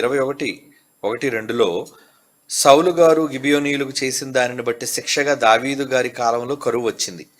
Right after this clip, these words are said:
అలాగే మొదటి రాజుల గ్రంథం ఇరవై ఒకటి, ఇరవై తొమ్మిదిలో కూడా తప్పులు చేసిన అహాబు ప్రాయశ్చిత్తం పడటం వలన తన కాలంలో రావలసిన అపాయం దేవుడు ఆపి తన కుమారుల కాలమందు తన కుటుంబీకుల మీదకి రప్పిస్తానని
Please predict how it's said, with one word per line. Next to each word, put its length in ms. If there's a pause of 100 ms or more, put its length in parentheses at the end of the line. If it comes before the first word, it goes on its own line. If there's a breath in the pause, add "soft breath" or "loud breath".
(400 soft breath)
అలాగే 440 (680 soft breath)
మొదటి 360
రాజుల 360 (100)
గ్రంథం 580
ఇరవై 280
ఒకటి, 300
ఇరవై 300
తొమ్మిదిలో 580
కూడా 300 (120)
తప్పులు 440
చేసిన 240
అహాబు 460 (100)
ప్రాయశ్చిత్తం 680
పడటం 340
వలన 480 (520 loud breath)
తన 120
కాలంలో 460
రావలసిన 460
అపాయం 380
దేవుడు 260
ఆపి 260
తన 80
కుమారుల 440
కాలమందు 460
తన 160
కుటుంబీకుల 540
మీదకి 300
రప్పిస్తానని 840